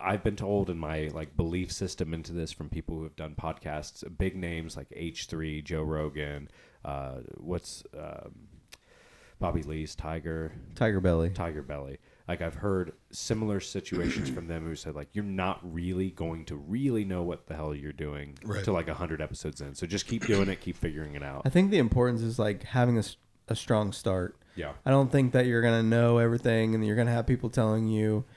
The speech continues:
Speaker 2: like, "Do this, do that." Like, but y-, you're gonna figure it out, and you're gonna, I think we, I think we had a strong start.
Speaker 1: Yeah.
Speaker 2: I just don't think that we had
Speaker 1: And we got some good help from that,
Speaker 2: Yeah, we,
Speaker 1: which we
Speaker 2: and,
Speaker 1: really
Speaker 2: and that
Speaker 1: appreciate.
Speaker 2: we had a lot of people reach out to us and help us. So, I mean,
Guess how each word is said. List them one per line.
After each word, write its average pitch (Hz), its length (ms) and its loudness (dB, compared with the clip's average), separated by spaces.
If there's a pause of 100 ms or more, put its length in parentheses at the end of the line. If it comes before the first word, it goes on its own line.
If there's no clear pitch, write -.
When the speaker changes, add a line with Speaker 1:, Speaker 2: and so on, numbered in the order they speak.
(420)
Speaker 2:
like, 107 260 0
"Do 147 140 10
this, 156 260 6
do 143 160 2
that." 143 360 4
Like, 113 300 -2 (180)
but 123 100 6
y-, 120 140 4 (140)
you're 131 280 4
gonna 135 400 8
figure 113 280 4
it 110 60 4
out, 104 220 4
and 107 120 0
you're 104 120 2
gonna, 113 260 4
I 113 80 4
think 143 200 6
we, 135 140 8
I - 180 -4
think 156 180 0
we 127 100 8
had 120 300 6
a 110 80 4
strong 95 340 0
start. 92 480 4
Speaker 1:
Yeah. 71 260 -2
Speaker 2:
I 120 80 8
just 123 140 6
don't 113 180 6
think 113 220 2
that 101 160 4
we 101 160 4
had 107 420 2
Speaker 1:
And 101 100 0
we 110 40 0
got 110 160 2
some 113 120 -8
good 104 120 2
help 107 220 -2
from 76 140 -14
that, 98 180 -12 (260)
Speaker 2:
Yeah, - 120 2
we, 113 100 2
Speaker 1:
which - 80 0
we 123 80 0
Speaker 2:
and, 131 120 4
Speaker 1:
really - 140 0
Speaker 2:
and 123 140 2
that - 40 2
Speaker 1:
appreciate. - 140 -2
Speaker 2:
we 135 80 10
had 156 140 10
a - 20 6
lot 127 140 8
of 120 80 6
people 123 180 6
reach 113 240 4
out 113 280 4
to 107 140 2
us 101 140 -2
and - 80 0
help 104 220 2
us. 101 160 -2
So, 98 260 -2 (420)
I 117 80 0
mean, 104 380 2